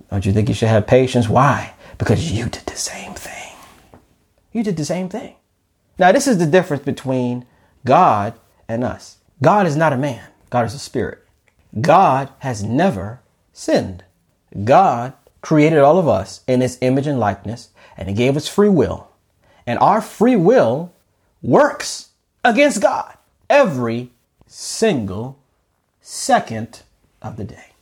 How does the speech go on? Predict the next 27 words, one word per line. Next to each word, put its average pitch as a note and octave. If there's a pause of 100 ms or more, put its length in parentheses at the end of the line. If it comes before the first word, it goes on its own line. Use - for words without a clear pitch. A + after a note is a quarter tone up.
(120)
God D#3 (440)
is C#3
so A3
holy D3 (760)
and C3
so -
perfect, A2
yet - (420)
so -
loving, D3+ (840)
that D#3 (180)
he F#3+
does F3
not F3+ (140)
punish B3+
us F#2+ (600)
like C#3
we C3+
deserve. A2 (280)
Matter D4
of -
fact, A#3 (340)
God B3+
is F3
so F3
gracious C#3+
that C#3